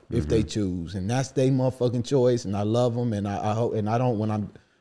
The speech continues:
Speaker 1: when I'm saying stuff sometimes, man, it's, it's not intended to, like,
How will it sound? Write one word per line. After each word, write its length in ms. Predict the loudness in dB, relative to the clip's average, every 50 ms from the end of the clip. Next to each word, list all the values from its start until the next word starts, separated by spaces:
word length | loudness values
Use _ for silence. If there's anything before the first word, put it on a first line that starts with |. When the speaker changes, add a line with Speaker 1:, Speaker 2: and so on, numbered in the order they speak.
| _ _
Speaker 1:
when 160 | -2 0 0 0
I'm 100 | 0 0
saying 360 | 0 2 2 2 2 2 0
stuff 240 | 2 0 0 0 2
sometimes, 500 | 0 -2 -2 0 0 0 0 0 0 0
man, 300 | 0 0 0 -2 -2 0
it's, 220 | 0 0 0 0
it's 320 | -4 -6 -2 -4 -4 -2 -2
not 340 | -2 0 0 -2 -2 -2 -4
intended 580 | -6 -4 -2 -2 0 0 0 0 0 -2 -2 -4
to, 120 | -2 0
like, 260 | 2 2 2 0 -2